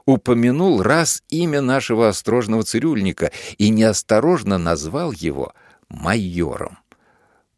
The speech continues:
Плацмайор рассвирепел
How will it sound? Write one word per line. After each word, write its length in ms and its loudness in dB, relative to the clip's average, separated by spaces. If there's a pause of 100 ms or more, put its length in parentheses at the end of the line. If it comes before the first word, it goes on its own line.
Плацмайор 1160 0 (200)
рассвирепел 1080 -6